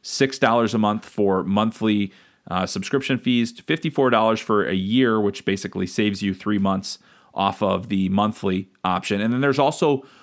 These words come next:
what's called the supporting subscriber option, and that allows you, if you believe in this idea that I have, if you like the content that I'm providing, if you wanna help me get off the ground a little bit more, you can choose the amount that you want to,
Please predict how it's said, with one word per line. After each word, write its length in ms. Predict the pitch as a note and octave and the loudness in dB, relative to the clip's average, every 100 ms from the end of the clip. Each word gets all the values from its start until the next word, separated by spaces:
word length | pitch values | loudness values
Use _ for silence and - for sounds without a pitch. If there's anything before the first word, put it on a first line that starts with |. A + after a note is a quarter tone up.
| - | -8
what's 200 | A#2+ C3 | -2 -2
called 220 | - C3 | 0 0
the 60 | A#2 | 0
supporting 520 | - A#2+ - C3 C3+ | -2 -2 2 4 2
subscriber 580 | A2+ G2+ - G2 G2 G2 | 0 -4 -2 0 2 2
option, 340 | F#2 F#2 - | 0 -2 -4
and 140 | G2 G2 | -2 0
that 200 | A2+ - | 0 0
allows 400 | B2 A#2+ A2 G2+ | 0 0 0 0
you, 260 | C3+ C3 | 2 2
if 140 | G#2 - | 0 0
you 80 | A#2+ | 0
believe 340 | A2+ G#2+ A#2+ | 0 0 0
in 60 | A2+ | 0
this 180 | A2 - | -2 0
idea 400 | G2+ G2 A2 A2 | -2 0 0 0
that 100 | G#2 | 0
I 120 | G#2 | 0
have, 280 | G#2+ G#2+ G2+ | 0 0 -2
if 140 | G2 | -6
you 180 | G2 F#2+ | -4 0
like 240 | G2 A#2 | 0 -2
the 80 | G#2+ | -4
content 460 | - G#2+ G#2 A2 F#2+ | -4 -4 -2 -2 -2
that 100 | G2+ | -4
I'm 120 | G2 | -4
providing, 560 | G2+ G2 G#2 G#2 G#2 - - - | -4 0 0 0 -2 -6 -16 -12
if 160 | - A#2 | -6 0
you 80 | A#2+ | 2
wanna 180 | C#3+ C#3 | 2 2
help 180 | B2 B2 | 0 0
me 100 | A#2 | 0
get 140 | A2 | 2
off 200 | G#2+ G#2+ | 2 0
the 80 | G2 | -2
ground 240 | G2+ G2+ | 0 0
a 40 | G2+ | 0
little 200 | G2+ G2 | 0 0
bit 160 | G2 | -2
more, 280 | F#2+ G2 F#2+ - - _ _ | -2 -2 -4 -8 -20 _ _
you 180 | A2 B2 | 0 0
can 200 | C3 A2 | 2 -2
choose 360 | G2 C3 C3 A#2 | 0 2 2 2
the 100 | A2 | 0
amount 320 | G#2+ G#2+ G2+ | 2 0 -2
that 80 | F2 | -4
you 180 | G2 | -2
want 260 | G#2 G2+ G2 | 0 0 -2
to, 320 | - F#2+ F#2 | -2 -2 -2